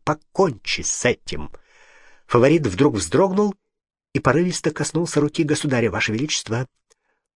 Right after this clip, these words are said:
"Вот она!" — тихо произнес он. Государь тут же встрепенулся.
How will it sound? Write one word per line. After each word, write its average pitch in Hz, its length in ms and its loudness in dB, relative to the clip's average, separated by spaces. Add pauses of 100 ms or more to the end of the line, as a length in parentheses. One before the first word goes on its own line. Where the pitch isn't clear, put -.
(140)
"Вот 104 340 0 (220)
она!" — 156 460 -4 (440)
тихо 185 320 -2
произнес 123 680 0
он. 110 200 2 (760)
Государь 120 400 2
тут 123 280 2
же 127 120 -2
встрепенулся. 120 720 -2